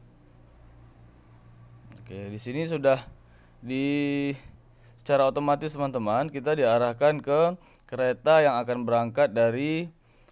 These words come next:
Jogja ke Jakarta pada hari Minggu tanggal dua puluh delapan November. Ada banyak pilihan di sini, teman-teman. Ada tiga puluh tujuh pilihan.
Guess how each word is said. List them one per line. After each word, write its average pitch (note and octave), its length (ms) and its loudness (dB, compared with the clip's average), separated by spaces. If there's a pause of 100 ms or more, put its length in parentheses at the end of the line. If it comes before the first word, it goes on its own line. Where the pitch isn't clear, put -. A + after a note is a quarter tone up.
(120)
Jogja C#3+ 720 2 (480)
ke C#3 160 -6
Jakarta C#3 880 4 (480)
pada C3+ 480 4
hari A#2+ 400 0
Minggu A2+ 400 -6
tanggal A2 400 0
dua G#2+ 240 -4
puluh G2+ 160 -12
delapan G2+ 320 -6
November. G2+ 640 -4 (1200)
Ada G#2+ 160 -4
banyak B2 320 0
pilihan B2+ 320 2
di A#2 80 -10
sini, A#2+ 160 -8
teman-teman. G#2 560 -8 (480)
Ada A#2+ 400 0
tiga A#2 320 -2
puluh A2+ 160 -6
tujuh A#2 400 -6
pilihan. A2 480 -4